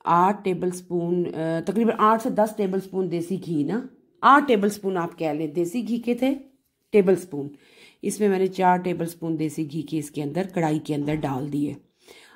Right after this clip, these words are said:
आंच मेरी तेज़ थी और आपको पता जब गैस वाला चूल्हा होता है इसके ऊपर फ़ौरन जो है ना ब्लैक होना शुरू हो जाता है। तो ये जो मेरे पास थी सूजी, ये मैंने, आ, आपके सामने जो, अ, आठ चम्मच रखी है ये मैंने डाल दी अपने घी के अंदर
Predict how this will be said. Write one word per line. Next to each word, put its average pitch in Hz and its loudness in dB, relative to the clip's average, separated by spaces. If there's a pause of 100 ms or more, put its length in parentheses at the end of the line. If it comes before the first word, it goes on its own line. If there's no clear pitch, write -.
(140)
आंच 226 2
मेरी 202 4
तेज़ 190 0
थी 233 0
और 208 2
आपको 190 -2
पता 202 -4
जब 202 -2
गैस 185 0
वाला 220 2
चूल्हा 214 0
होता 208 -2
है 208 0
इसके 208 -2
ऊपर 208 -2
फ़ौरन 202 0
जो 214 2
है 190 2
ना 214 0 (560)
ब्लैक 190 2
होना 170 0
शुरू 185 2
हो 160 2
जाता 143 -6
है। 143 -10 (380)
तो 185 0
ये 190 2
जो 226 4
मेरे 190 2
पास 185 0
थी 196 0
सूजी, 185 0 (680)
ये 175 0
मैंने, 170 0
आ, 151 -2 (140)
आपके 156 -4
सामने 160 2
जो, 156 0
अ, 123 -6
आठ 147 -2
चम्मच 143 -4
रखी 147 -6
है 151 0
ये 160 2
मैंने 226 2
डाल 214 2
दी 220 -2
अपने 190 -2
घी 160 -4
के 220 -4
अंदर 277 2